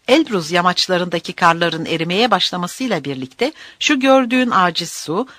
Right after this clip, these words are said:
ağaçları kökünden söken, köprüleri yıkan, insanları alıp götüren çılgın bir deve dönüşür.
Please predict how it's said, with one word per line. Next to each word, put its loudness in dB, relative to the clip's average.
ağaçları 4
kökünden 2
söken, -2
köprüleri 2
yıkan, -2
insanları 4
alıp 0
götüren 0
çılgın 0
bir -2
deve 2
dönüşür. -6